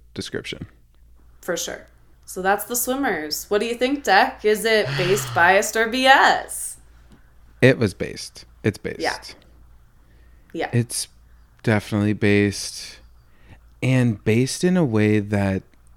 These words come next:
Speaker 1: the director and the actors were still able to make creative, wild choices and, like, break the realm of reality,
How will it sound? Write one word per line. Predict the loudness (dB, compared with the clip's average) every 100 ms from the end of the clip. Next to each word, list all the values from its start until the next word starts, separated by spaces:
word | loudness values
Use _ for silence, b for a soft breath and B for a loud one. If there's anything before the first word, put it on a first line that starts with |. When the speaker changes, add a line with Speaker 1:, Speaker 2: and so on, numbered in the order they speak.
| -20 -20 -20 -20 _ -20 -20 -18 -8
Speaker 1:
the | -4 -2
director | 2 2 2 0 0 4 4 4 0 -2
and | -2 0 0 -2
the | -2 -4
actors | -2 -4 -2 -2 0
were | -2
still | -2 0 0 2
able | 2 2
to | -2 -2
make | 0 2 2 0
creative, | -4 0 2 2 2 0 -2 -8 -20 b b b b b b _ -20 -20 -20 -20 -20 -20 -20 -18
wild | -12 0 4 6 6 4 0
choices | -4 -2 0 -2 -2
and, | 0
like, | -2 -2
break | -4 0 -2 -2
the | -2
realm | 0 0 2
of | 0 0
reality, | -2 -2 -2 -4 -6